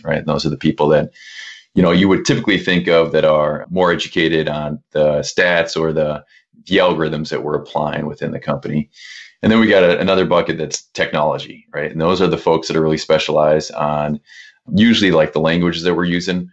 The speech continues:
R, Python, really understanding, like,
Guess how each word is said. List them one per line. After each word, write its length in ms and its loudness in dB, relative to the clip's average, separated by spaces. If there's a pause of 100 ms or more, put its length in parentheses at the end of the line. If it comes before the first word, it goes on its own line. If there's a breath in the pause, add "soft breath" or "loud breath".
(140)
R, 420 2
Python, 720 -2
really 240 2
understanding, 560 -2
like, 320 -6